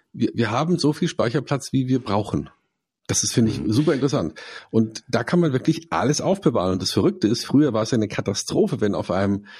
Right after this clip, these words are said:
Speaker 1: da kannst du dich sicher noch dran erinnern, wenn auf einem gemeinsamen Server einer was gelöscht hat.
Speaker 2: Mhm.
Speaker 1: Man konnte zwar
Speaker 2: Mhm.
Speaker 1: das noch mit Backup wiederherstellen, vielleicht die Datei, aber wenn er beispielsweise die Datei überschrieben hat mit, äh, mit irgendeinem anderen Inhalt,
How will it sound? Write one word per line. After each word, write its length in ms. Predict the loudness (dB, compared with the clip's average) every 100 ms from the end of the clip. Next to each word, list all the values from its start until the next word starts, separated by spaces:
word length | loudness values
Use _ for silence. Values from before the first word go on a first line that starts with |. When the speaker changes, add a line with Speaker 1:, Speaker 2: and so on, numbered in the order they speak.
| -14 -8
Speaker 1:
da 100 | -2
kannst 180 | 0
du 60 | 0
dich 60 | 2
sicher 160 | 2
noch 120 | 0
dran 160 | 0 0
erinnern, 460 | 2 2 2 0 -6 -6
wenn 100 | 0
auf 140 | 0 2
einem 160 | 2
gemeinsamen 580 | 2 2 2 2 2 0
Server 540 | 2 0 2 2 0 -4 _ _ _ _ _ _ 0
einer 240 | 2 2
was 160 | 2 2
gelöscht 340 | 2 2 -4
hat. 240 | -8 -10 -20 _ _ _ _ _ _ _ _ 0
Speaker 2:
Mhm. 300 | 4 4 2
Speaker 1:
Man 120 | 2
konnte 300 | 2 2 2
zwar 220 | 2 4
Speaker 2:
Mhm. 40 | 4
Speaker 1:
das 140 | 2
noch 140 | 2
mit 180 | 2 2
Backup 400 | 0 0 -2 0
wiederherstellen, 720 | 2 2 2 0 2 2 2
vielleicht 320 | 0 0 0 0
die 80 |
Datei, 520 | 0 0 0 0 0 -4 -14 -20 -20 _
aber 240 | -2 0 2
wenn 160 | 2
er 80 | 2
beispielsweise 720 | 0 -2 -2 0 0 2 0
die 80 | 2
Datei 320 | 0 0 0
überschrieben 640 | 0 0 0 4 4 4 2
hat 400 | -2 -8 -16 -2
mit, 340 | 0 0 -4 -2
äh, 220 | 0 2
mit 180 | 0 2
irgendeinem 340 | 2 2 2
anderen 240 | 2 2 2
Inhalt, 540 | 2 2 -2 -4